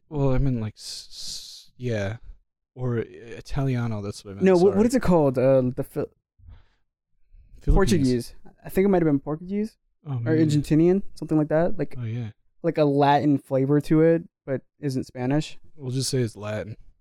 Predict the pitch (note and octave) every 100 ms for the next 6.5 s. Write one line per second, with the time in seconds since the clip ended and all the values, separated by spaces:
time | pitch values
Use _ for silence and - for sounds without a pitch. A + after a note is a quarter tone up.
0 | _ _ _ - - - - - - C#3+
1 | C#3+ C3+ C3+ C#3+ C#3 C#3+ B2+ C3 C#3 C3+
2 | - - - - D3+ D3 E3 _ - -
3 | D3 C#3+ D3+ - C3+ - - - D#3+ C3+
4 | A#2+ A#2 - F3+ D#3+ D3+ F3 C3 A2+ G#2
5 | G2 G#2 F3 G3+ F3+ C#3+ C3+ - E3 E3
6 | C#3+ A#2 - - F2+